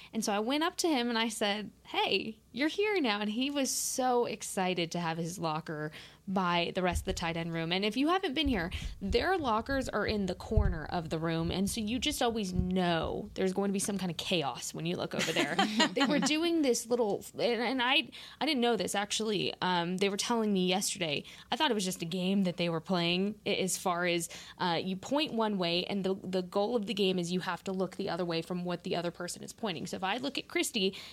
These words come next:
Speaker 1: and I point this way, she has to look any other direction. But they do it fast, right? So they're going and they're making these noises and they're doing everything. And I asked Luke, I said,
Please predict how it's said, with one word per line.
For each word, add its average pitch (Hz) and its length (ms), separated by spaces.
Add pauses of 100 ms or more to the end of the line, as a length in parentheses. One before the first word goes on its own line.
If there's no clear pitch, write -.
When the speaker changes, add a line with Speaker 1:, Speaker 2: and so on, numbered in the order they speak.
(120)
Speaker 1:
and 208 100
I 185 60
point 190 280
this 285 220
way, 170 320 (200)
she - 220
has 185 220
to 202 80
look 185 220
any 269 240
other 226 220
direction. 180 560
But 185 100
they 208 100
do 277 140
it - 80
fast, - 460
right? 190 180
So - 80
they're 208 120
going 220 440 (280)
and 214 120
they're 202 80
making 220 300
these 220 180
noises 214 480 (300)
and 220 100
they're 220 60
doing 269 180
everything. 247 640
And 226 140
I 208 200
asked 220 440
Luke, 320 340
I 220 80
said, 190 380